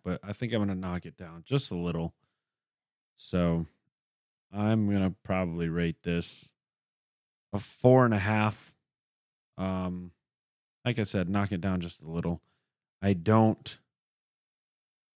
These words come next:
I don't know. Uh, mm-mm.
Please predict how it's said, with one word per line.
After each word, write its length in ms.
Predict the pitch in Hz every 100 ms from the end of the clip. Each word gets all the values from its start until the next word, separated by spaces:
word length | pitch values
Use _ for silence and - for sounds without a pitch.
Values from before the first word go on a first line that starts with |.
| _ _ _ _ _ _ _ _ _ _ _ _ _ _ _ _ _ _ _ _ _ _ _
I 120 | 123
don't 160 | 151 151
know. 260 | 151 147 143
Uh, 300 | 131 131 107 -
mm-mm. 400 | 104 85 113 104